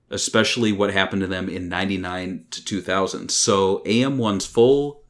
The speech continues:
name was originally, and here we go, Sega Amusement Machine Research and Development Department Number One, Se-, Sega A M R and D Department Number One.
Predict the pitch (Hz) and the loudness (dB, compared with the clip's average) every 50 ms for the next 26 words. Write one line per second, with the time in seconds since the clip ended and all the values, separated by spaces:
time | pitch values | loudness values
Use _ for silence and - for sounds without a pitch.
0 | _ _ - 95 95 92 90 92 92 92 87 87 87 101 95 95 104 101 - 117 | _ _ -8 -4 -4 -2 -2 -2 -4 -4 -6 -6 -4 -2 2 2 2 2 4 2
1 | 101 90 87 85 82 87 90 - - _ _ _ _ - 90 92 104 101 104 90 | 0 0 0 -2 -2 -4 -4 -6 -8 _ _ _ _ -6 -2 0 2 2 2 0
2 | 101 85 85 85 - _ _ _ _ _ _ _ _ _ _ _ - - - 123 | -2 -4 -4 -6 -10 _ _ _ _ _ _ _ _ _ _ _ -6 -2 2 4
3 | 123 120 151 156 156 117 127 117 107 110 113 113 110 120 113 - - 104 104 - | 4 4 4 2 2 2 2 4 4 4 4 2 2 2 0 0 0 -4 -6 -4
4 | - - 101 101 101 101 98 87 92 104 117 120 120 - 139 135 123 - - 95 | -4 -2 -2 0 0 -2 -2 -2 -2 0 0 0 0 2 2 2 2 0 -4 -4
5 | 95 95 95 95 90 87 95 101 110 - - 107 110 110 - - - - - 101 | -4 -4 -4 -4 -4 -2 0 0 0 0 -2 -2 -4 -4 -4 -6 -8 -2 0 0
6 | 101 - 98 90 80 92 95 98 107 113 120 120 113 98 95 92 90 92 92 95 | 0 2 0 -2 -2 -2 -2 0 0 0 0 0 -2 0 -2 -2 -2 -4 -6 -6
7 | 95 - - - 101 98 104 98 - - _ _ _ _ _ _ _ _ - - | -6 -4 -2 0 0 0 -2 -4 -6 -12 _ _ _ _ _ _ _ _ -8 -2
8 | - 117 107 104 110 110 110 - - 90 101 101 104 101 - - 95 98 98 95 | 0 2 2 4 2 2 0 0 0 2 4 4 4 4 0 -2 -2 -2 -2 -2
9 | 101 - - 90 98 101 101 101 95 90 98 95 92 92 82 - - - 92 87 | -2 -4 -2 0 0 0 0 -2 -2 -4 -4 -4 -4 -6 -6 -8 -8 -4 -4 -4
10 | 78 80 - - - 82 - 87 - - - - - - | -4 -4 -6 -6 -6 -8 -8 -8 -8 -8 -10 -12 -12 -14